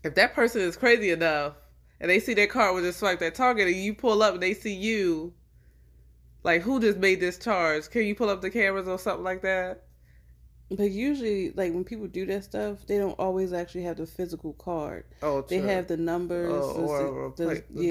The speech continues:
Speaker 1: double card, dummy card.
Speaker 2: Yeah, so, like, oh,
Speaker 1: Yeah.
Speaker 2: man, five hundred, they don't, but millions? Oh.
Speaker 1: No.
Speaker 2: I be like, "I can't sleep, I can't eat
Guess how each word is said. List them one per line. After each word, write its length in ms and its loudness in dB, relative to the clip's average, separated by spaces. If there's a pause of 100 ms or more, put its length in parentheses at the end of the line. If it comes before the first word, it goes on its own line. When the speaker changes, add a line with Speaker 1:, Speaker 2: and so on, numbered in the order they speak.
Speaker 1:
double 160 -4
card, 360 -10
dummy 240 -8
card. 320 -12 (140)
Speaker 2:
Yeah, 420 -8
so, 420 -2
like, 520 -6 (2000)
oh, 380 -4
Speaker 1:
Yeah. 120 -2
Speaker 2:
man, 160 -2
five 480 -2
hundred, 1160 -4
they 160 -2
don't, 840 -6 (280)
but 340 4
millions? 840 -2 (140)
Oh. 360 4 (440)
Speaker 1:
No. 400 -10 (680)
Speaker 2:
I 140 8
be 80 2
like, 180 4
"I 120 4
can't 340 2
sleep, 340 -4
I 120 2
can't 440 0
eat 460 -4